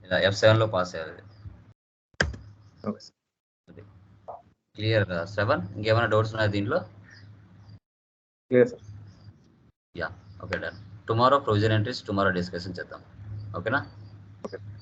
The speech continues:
Speaker 1: డన్. అర్థమవుతున్నాయి కదా శ్రవణ్? ఏమైనా డౌట్స్ ఉంటే ఒకటి రెండు సార్లు అడుగు, don't worry. వీడియోని ఒకటి రెండు సార్లు చూడు.
Speaker 2: అర్థమవుతుంది సార్. నేను,
Speaker 1: యా.
Speaker 2: ఆ, ఇదివరకు ఇచ్చే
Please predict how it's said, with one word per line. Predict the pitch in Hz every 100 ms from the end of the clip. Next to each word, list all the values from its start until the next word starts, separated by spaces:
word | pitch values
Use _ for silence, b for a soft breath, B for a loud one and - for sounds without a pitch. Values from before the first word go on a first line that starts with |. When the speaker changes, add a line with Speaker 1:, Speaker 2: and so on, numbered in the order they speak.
| - -
Speaker 1:
డన్. | 98 - - - - - - - - - 92
అర్థమవుతున్నాయి | - 143 131 131 127
కదా | 117 98 87 82 80 85
శ్రవణ్? | - 98 143 - 98
ఏమైనా | 110 123
డౌట్స్ | 113 117 120
ఉంటే | 117 135
ఒకటి | 110 113
రెండు | 110 104
సార్లు | 113 104
అడుగు, | 98 101
don't | 90 104 98
worry. | 90 - - - - -
వీడియోని | 110 113 120
ఒకటి | 110 107 110
రెండు | 98 95
సార్లు | - 123
చూడు. | 151
Speaker 2:
అర్థమవుతుంది | 147 131 107 -
సార్. | - - - - - -
నేను, | 131 131 123
Speaker 1:
యా. | 113 110 110 - -
Speaker 2:
ఆ, | 113 110 104 110 -
ఇదివరకు | 123 131 127 127 123 117 110 -
ఇచ్చే | -